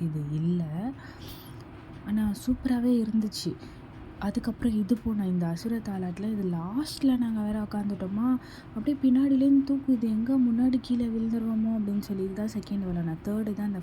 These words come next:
ஃபர்ஸ்ட் ராட்டினம் முன்னாடி போச்சுல, அது விளையாடணும். மூணுமே சூப்பரா இருந்துச்சு. நான் இதுக்கு முன்னாடி போச்சு பாருங்க, அதை வந்து நான் ரொம்ப எக்ஸ்பெக்ட் பண்ணேன். ஆனா, அந்த அளவுக்கு பயம்லாம் இல்ல. இது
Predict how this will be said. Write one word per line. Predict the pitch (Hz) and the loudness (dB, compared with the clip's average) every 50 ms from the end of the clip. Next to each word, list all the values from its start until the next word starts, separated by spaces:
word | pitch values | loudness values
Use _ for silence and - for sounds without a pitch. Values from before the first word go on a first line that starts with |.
| - - | -6 -6
ஃபர்ஸ்ட் | 190 190 - - - - | -6 -6 -6 -6 -6 -6
ராட்டினம் | 196 185 180 170 170 - 175 165 156 156 | -4 -4 -4 -4 -2 -2 -2 -2 -2 -2
முன்னாடி | 165 165 175 165 - | -2 -2 -2 -4 -4
போச்சுல, | 156 151 - - 165 | -8 -10 -6 -6 -4
அது | 165 160 147 147 | -4 -4 -4 -6
விளையாடணும். | 143 143 143 143 147 143 143 143 147 175 233 - - - - - - - - - - - - | -6 -6 -6 -6 -6 -4 -4 -4 -4 -4 -6 -8 -12 -14 -16 -14 -16 -16 -16 -16 -16 -4 0
மூணுமே | 240 247 269 302 285 285 269 269 285 294 - - | 2 2 2 2 2 2 2 2 2 0 0 -2
சூப்பரா | 277 254 - 254 240 226 226 | -2 0 0 0 0 0 0
இருந்துச்சு. | 226 214 185 - 196 | 0 -2 -2 -2 -4
நான் | 190 180 180 175 170 165 165 165 170 - - - - - - - - - - - - - - - - - - - - - - - - - - - - - - - | -4 -2 -2 -2 -2 -4 -4 -6 -10 -14 -16 -16 -16 -16 -14 -14 -14 -16 -16 -16 -16 -16 -16 -16 -16 -16 -16 -14 -14 -14 -14 -14 -16 -16 -16 -16 -16 -10 -4 -2
இதுக்கு | 220 226 220 - | -2 -2 -2 -2
முன்னாடி | 214 214 220 226 220 220 220 - | 0 0 0 0 0 -2 -2 -2
போச்சு | 202 190 - 185 | -4 -4 -4 -4
பாருங்க, | 175 175 170 170 165 165 | -4 -4 -2 -2 -2 -4
அதை | 156 - 185 185 202 | -4 -4 -4 -4 -2
வந்து | 202 202 208 214 | -2 0 0 0
நான் | 214 208 190 | 0 0 0
ரொம்ப | 175 175 180 196 220 | 0 0 0 0 -2
எக்ஸ்பெக்ட் | 208 - - - - - 202 196 - - - | -2 -4 -8 -10 -8 -6 -6 -6 -6 -6 -4
பண்ணேன். | 180 175 170 | -2 -2 -2
ஆனா, | 160 170 185 | -2 -2 -2
அந்த | 185 180 180 175 170 | 0 0 0 0 0
அளவுக்கு | 170 175 190 190 196 - - 196 175 | 0 0 -2 -4 -6 -6 -4 -4 -2
பயம்லாம் | 165 165 160 165 180 190 190 185 185 175 175 | -2 -2 0 0 -2 -2 -2 -2 0 0 0
இல்ல. | 170 160 147 135 | 0 0 -2 -4
இது | - - 151 170 170 170 233 233 226 | -4 -2 0 0 0 2 2 2 2